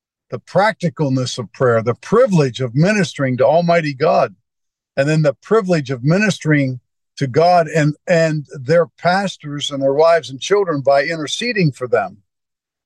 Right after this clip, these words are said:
by holding the shield of faith where God promised us that we could t-, quench all the fiery darts of the enemy. Not some of them or most of them or many of them,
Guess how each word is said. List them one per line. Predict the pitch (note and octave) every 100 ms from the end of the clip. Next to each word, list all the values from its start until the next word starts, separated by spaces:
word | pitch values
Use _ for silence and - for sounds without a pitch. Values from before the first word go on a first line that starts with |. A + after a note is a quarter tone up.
| -
by | D3
holding | C3+ G3 A3 G3+
the | F3+
shield | D3 F#3+ G3+ F#3
of | -
faith | D3+ D#3 F3+
where | C#3+ D3+
God | C#3+ D3 E3 D3+
promised | - F3 G3 F#3+ - C#3+
us | C#3 - - _ _ _ _ _ -
that | B2
we | F3+ F#3
could | - D3+ -
t-, | F3+
quench | - - F3 D#3+ -
all | F#3 G#3+ G#3+
the | D3
fiery | C3 D3 D3+ D#3+ D3+
darts | C3+ D3 D3+
of | D#3+
the | C#3+ E3+
enemy. | F#3 B2+ F#2+ _ _ _ _ _ -
Not | D3 F#3
some | - A3+ G#3+
of | C#3+
them | D3 D#3
or | D3+
most | F3 G#3+ -
of | B2+
them | C3+ C#3+
or |
many | D3+ G#3+ G#3
of | C#3 A#2
them, | B2+ D3